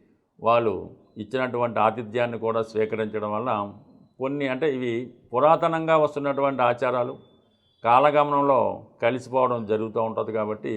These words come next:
ఈ చిన్న చిన్న పరిహారాలు పాటిస్తూ, ప్రధానంగా ఈ జనవరి పదిహేను నుంచే ఉత్తరాయణ పుణ్యకాలం స్టార్ట్ అవుతుంది. కాబట్టి ఈ సమయంలో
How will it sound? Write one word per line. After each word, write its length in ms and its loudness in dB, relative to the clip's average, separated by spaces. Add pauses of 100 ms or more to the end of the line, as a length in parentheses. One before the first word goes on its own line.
(340)
ఈ 20 -8 (120)
చిన్న 140 -2 (120)
చిన్న 160 -2 (320)
పరిహారాలు 560 0
పాటిస్తూ, 400 -2 (640)
ప్రధానంగా 540 2 (200)
ఈ 40 -4 (140)
జనవరి 400 2 (320)
పదిహేను 420 0
నుంచే 240 0 (800)
ఉత్తరాయణ 520 2 (340)
పుణ్యకాలం 580 0 (180)
స్టార్ట్ 340 2
అవుతుంది. 240 -2
కాబట్టి 400 -4 (400)
ఈ 100 -4
సమయంలో 400 -2